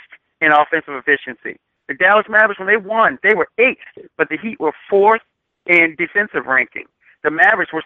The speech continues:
seventh. The Miami Heat, when they won, and two, when they got there, they were number five in defensive efficiency. So you're gonna find that constantly the Celtics, when they, when they were there in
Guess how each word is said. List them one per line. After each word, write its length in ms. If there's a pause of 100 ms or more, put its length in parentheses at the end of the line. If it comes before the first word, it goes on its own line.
seventh. 300 (320)
The 60
Miami 400
Heat, 260
when 180
they 140
won, 380
and 180
two, 100 (200)
when 160
they 100
got 320
there, 220 (260)
they 220
were 360
number 200 (100)
five 420
in 120
defensive 420
efficiency. 580 (320)
So 100
you're 180
gonna 280 (120)
find 380
that 200
constantly 680 (200)
the 60 (120)
Celtics, 300
when 140
they, 100
when 480
they 160
were 240
there 360
in 60